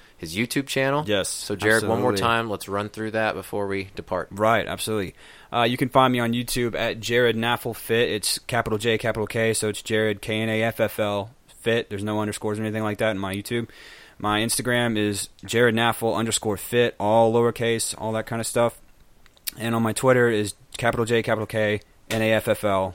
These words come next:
Speaker 2: underscore fit on Twitter. Um, and also, uh,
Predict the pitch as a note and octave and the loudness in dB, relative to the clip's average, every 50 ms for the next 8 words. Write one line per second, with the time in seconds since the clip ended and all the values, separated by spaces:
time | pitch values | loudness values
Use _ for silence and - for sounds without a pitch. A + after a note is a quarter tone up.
0 | - - - - G2+ G2+ G2+ - - F#2+ F#2 - - F#2 F2+ D2 C#2+ F2+ F2+ - | -8 -12 -8 -6 -6 -4 -4 -4 -4 -6 -6 -6 -4 -6 -4 -4 -4 -6 -8 -4
1 | - G#2 F#2 F2 D#2+ - - - - - - - - - - - G#2 G2+ G2+ G2 | -4 -4 -2 -4 -6 -8 -12 -18 -20 -20 -20 -20 -20 -16 -8 -4 -2 0 0 0
2 | F#2+ F#2 F2+ F2 F2+ - - _ _ _ _ _ _ _ _ - - G2+ G#2 G2+ | -2 -4 -6 -10 -12 -16 -20 _ _ _ _ _ _ _ _ -10 -6 -4 -4 -2
3 | - - A2+ B2+ B2+ - C3 A#2+ A#2 A2 - G#2 G#2+ | 2 4 6 6 6 6 6 6 4 4 0 -2 -6